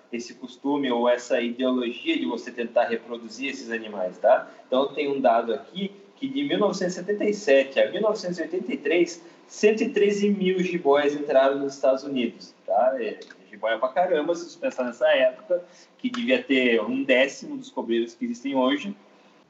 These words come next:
mas já era, é, um bicho bem popular entre, entre as pessoas, né?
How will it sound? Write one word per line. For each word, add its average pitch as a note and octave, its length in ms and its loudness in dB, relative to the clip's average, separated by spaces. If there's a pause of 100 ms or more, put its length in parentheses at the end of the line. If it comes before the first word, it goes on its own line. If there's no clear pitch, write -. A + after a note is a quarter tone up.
(260)
mas D3 240 2
já E3+ 140 4
era, D3 520 2 (220)
é, B2 240 0
um B2+ 240 -2
bicho B2+ 360 -2
bem C3 320 -2
popular C3+ 540 2
entre, B2 500 0
entre A#2+ 260 0
as A#2+ 120 2
pessoas, B2+ 560 -4
né? B2 200 -2